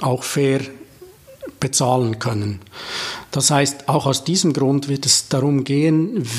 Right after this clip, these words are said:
weniger zu machen, aber dafür gut und dafür auch zu bezahlen für die Arbeit. Ich möchte eigentlich nicht in dieser Gratis-Kultur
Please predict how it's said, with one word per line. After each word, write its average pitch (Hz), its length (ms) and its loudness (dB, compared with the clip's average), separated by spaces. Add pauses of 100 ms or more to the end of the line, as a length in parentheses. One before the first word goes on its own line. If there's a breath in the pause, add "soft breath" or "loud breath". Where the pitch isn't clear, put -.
weniger 156 420 2
zu - 160 2
machen, 143 640 0 (540 loud breath)
aber 131 180 2
dafür 127 320 0
gut 160 540 -2 (140)
und 143 180 0
dafür 131 320 2
auch 123 140 0
zu - 140 -2
bezahlen 113 600 -2 (300)
für - 140 -6
die 120 120 0
Arbeit. 120 300 -2
Ich 131 140 2
möchte 151 280 0
eigentlich 139 240 0
nicht 151 220 -2
in 143 100 0
dieser 139 240 -2
Gratis-Kultur - 3000 -4